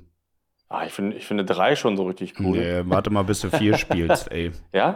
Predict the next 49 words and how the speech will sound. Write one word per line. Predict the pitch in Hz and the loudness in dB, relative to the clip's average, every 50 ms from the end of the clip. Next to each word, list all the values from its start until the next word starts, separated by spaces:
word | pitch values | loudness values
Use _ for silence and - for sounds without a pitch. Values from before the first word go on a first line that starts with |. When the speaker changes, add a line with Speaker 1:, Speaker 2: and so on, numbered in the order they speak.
| - - - | -4 -8 -2
Speaker 2:
Ja, | 123 98 80 80 78 76 101 - - | 0 0 2 2 2 2 0 0 -2
Speaker 1:
Cool. | - | -2
Speaker 2:
also | - 95 92 95 98 98 | -4 -2 0 2 2 4
der | 101 104 101 | 4 4 4
Unterschied | 110 120 117 117 107 - 117 107 110 | 2 4 4 4 4 4 0 0 0
wie | 110 98 | 0 0
Tag | - 110 107 - | 2 0 0 0
und | 101 98 92 | 0 0 0
Nacht. | 92 85 - - - - _ _ _ _ _ _ _ _ _ _ _ | 0 -2 -2 -6 -12 -18 _ _ _ _ _ _ _ _ _ _ _
Speaker 1:
Echt? | - 120 156 190 175 - - - - | 2 2 4 4 2 -2 -10 -14 -6
Speaker 2:
Ja. | - 107 90 85 85 - - _ _ - | -2 0 2 2 0 -2 -8 _ _ -20
Speaker 1:
Krass. | _ - - 104 131 143 - - - _ - - - - | _ -6 -2 -2 -2 -2 -2 -10 -16 _ -20 -20 -20 -6
Aber | - 87 82 | -2 0 0
es | 85 95 | 2 2
macht | 110 110 120 | 2 2 4
ja | 110 | 4
so, | 101 117 147 - | 6 4 4 4
auch | 123 117 - | 2 0 0
schon | - 123 104 | 0 0 0
so | 123 | 0
viel | 127 - 165 135 | 0 0 -2 -2
Spaß. | - - 117 131 147 110 117 147 143 - - - - | -2 0 0 2 4 4 2 2 0 -4 -12 -8 -6
Also | 98 95 101 | -2 0 2
Speaker 2:
Ja. | 98 | 2
Speaker 1:
das | 98 - - | 2 0 -2
ist | 110 - | -4 -2
ja | 110 104 104 101 | 0 2 2 0
echt | 95 117 113 - _ | -2 -6 -10 -12 _
ein | - - 98 95 87 95 101 98 | -16 -16 -16 -16 -16 -12 -12 -6
super | 95 - - - - - | -6 -6 -4 -4 -4 -6
Spiel. | - - - 95 95 98 117 - - - - - - _ _ _ _ _ _ _ _ _ _ - | -6 -10 -8 -4 -2 -2 -2 -2 -6 -12 -20 -20 -20 _ _ _ _ _ _ _ _ _ _ -4
Ähm, | 92 92 90 90 90 92 90 90 85 - _ _ _ - | -2 0 0 0 -2 -4 -8 -10 -12 -14 _ _ _ -2
ja, | 127 113 90 90 | 0 0 0 -2
freue | - - 107 101 92 | -4 -2 0 0 0
mich | 90 - | -2 -6
schon | - 92 | -8 -10
auf | - | -8
Teil | - 90 85 | -6 -6 -6
vier. | - - 92 90 85 - _ _ _ _ | -6 -6 -10 -12 -12 -12 _ _ _ _
Cool. | - 139 110 | -2 0 0
Speaker 2:
Ja. | 98 87 - - _ _ _ _ - | 0 -2 -4 -8 _ _ _ _ -12
Speaker 1:
Klingt | - 135 139 - | -10 -8 -4 -2
gut. | 104 | -2
Speaker 2:
Nice. | 95 90 87 - - - - _ _ _ _ - - - - - - - - - - | -2 -2 -4 -6 -10 -14 -18 _ _ _ _ -16 -14 -14 -14 -12 -14 -16 -18 -10 -2
Speaker 1:
Ja. | 170 160 143 - - - - - - _ _ _ _ | 2 2 2 2 -2 -10 -20 -20 -20 _ _ _ _
Speaker 2:
Ja, | 165 180 185 160 147 | 6 6 6 6 6
ich | 175 190 - - | 4 2 2 4
muss, | 226 233 220 220 - - 196 | 4 4 4 2 -2 0 4
ähm, | 208 202 202 202 196 196 196 196 196 196 190 180 | 4 6 8 8 8 8 8 6 6 6 4 4